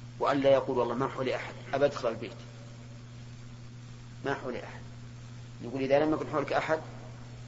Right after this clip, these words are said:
ف-، ففوقك الواحد الأحد عز وجل يعلم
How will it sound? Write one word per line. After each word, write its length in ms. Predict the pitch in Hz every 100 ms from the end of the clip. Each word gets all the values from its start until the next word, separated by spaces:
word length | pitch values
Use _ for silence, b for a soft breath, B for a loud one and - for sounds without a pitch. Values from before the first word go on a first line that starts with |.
| - - - - - - 120
ف-، 40 |
ففوقك 760 | 113 - 135 151 160 - 127 123
الواحد 380 | 127 156 123
الأحد 280 | 127 139 -
عز 280 | - - -
وجل 240 | 98 113 - - - - - - - - -
يعلم 400 | 131 120 131 127